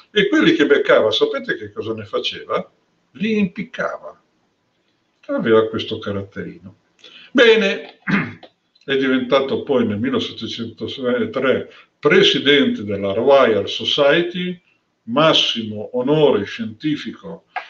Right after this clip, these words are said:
eh, ovviamente dell'epoca. <clears throat> Finalmente, guardate un po',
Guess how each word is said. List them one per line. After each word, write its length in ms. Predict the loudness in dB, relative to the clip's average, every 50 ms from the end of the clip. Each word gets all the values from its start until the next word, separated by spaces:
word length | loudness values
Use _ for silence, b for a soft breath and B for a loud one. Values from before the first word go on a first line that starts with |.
| B B B _ _
eh, 300 | -10 -8 -6 -6 -4 -6
ovviamente 720 | -6 -8 -6 -4 -2 -2 0 0 0 0 0 -2 -4 -2
dell'epoca. 920 | 0 2 4 4 4 4 4 4 4 2 2 4 2 2 2 0 -4 -10 _ _ _
<clears throat> 240 | -14 -14 -14 -16 -18 _ _ _ _ _ _ _ _ _ _ _ _ _ _ _ _ _ B B B B B B B B B _
Finalmente, 1400 | 0 2 4 6 8 8 8 8 8 6 6 6 4 4 2 0 0 4 6 6 6 6 4 0 -6 -12 -14 -16 -18 _ _ _
guardate 600 | -8 -4 -2 -2 -2 0 2 4 4 4 2 0 -2
un 180 | -2 -2 -2
po', 640 | 0 2 4 4 4 4 2 2 0 -2 -6 B